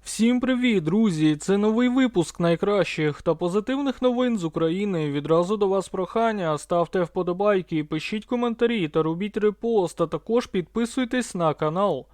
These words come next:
Крім цього, хочу вам повідомити, новий випуск вже у найближчий час буде на каналі. Приємного перегляду! Українська оборонна промисловість вийшла на темпи виробництва шести самохідних гаубиць Богдана на місяць. Про це нещодавно повідомив президент у соцмережах.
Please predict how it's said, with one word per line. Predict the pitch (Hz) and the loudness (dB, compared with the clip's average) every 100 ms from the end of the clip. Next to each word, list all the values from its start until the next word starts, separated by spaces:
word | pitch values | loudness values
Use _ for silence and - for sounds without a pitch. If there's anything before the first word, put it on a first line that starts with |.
| - _ _ | -20 _ _
Крім | 160 185 208 | -4 -2 -4
цього, | - 240 190 156 | -6 -2 0 0
хочу | 151 208 - 220 | 0 -2 -2 -2
вам | 226 214 | 0 0
повідомити, | 208 226 247 247 233 185 160 | -2 -2 -2 0 0 0 -2
новий | 156 156 180 208 | -2 0 0 0
випуск | 208 226 180 - 160 | -2 -2 -2 -4 -8
вже | 151 208 | 0 2
у | 196 | 2
найближчий | 170 156 151 190 220 - 240 | 2 -2 -2 -2 -4 -6 -8
час | - 226 156 | -2 0 0
буде | 143 170 180 | -2 -2 -2
на | 180 | -2
каналі. | 175 208 220 180 151 | -2 0 0 0 -2
Приємного | 143 156 156 180 208 214 196 214 | -4 -4 -2 -4 -2 -2 0 0
перегляду! | 208 202 185 151 147 135 127 127 _ _ _ _ _ _ | 0 0 0 0 -2 -2 -6 -8 _ _ _ _ _ _
Українська | - 143 165 180 226 233 - | -6 -2 0 2 0 -4 -2
оборонна | 240 214 226 233 233 | 0 2 0 0 -2
промисловість | 220 226 226 226 240 254 202 170 139 | -2 -2 -2 -4 0 2 2 0 -2
вийшла | 147 185 208 233 226 | -2 -2 0 0 0
на | 220 | 0
темпи | 226 220 220 | 0 0 -2
виробництва | 233 233 220 233 247 - 175 175 156 | 0 0 0 0 -2 -4 -2 0 2
шести | - 220 - 233 | 0 -4 0 0
самохідних | 160 175 180 175 226 220 254 190 | 0 0 -2 -2 -4 0 0 2
гаубиць | 190 185 185 175 | 2 2 0 -4
Богдана | 160 165 170 190 202 208 | -2 0 2 2 2 0
на | 208 | 0
місяць. | 220 226 - 156 - | 0 0 0 -2 -4
Про | 151 151 | -6 -4
це | - | -4
нещодавно | 180 165 160 180 190 214 | -4 -4 -2 0 0 -2
повідомив | 220 220 220 226 233 | -4 -2 0 2 0
президент | 202 160 156 175 196 156 143 | 0 -2 -2 0 0 0 -4
у | |
соцмережах. | - 190 196 - 202 208 185 139 123 - | -4 -4 -4 -4 0 4 4 4 -2 -8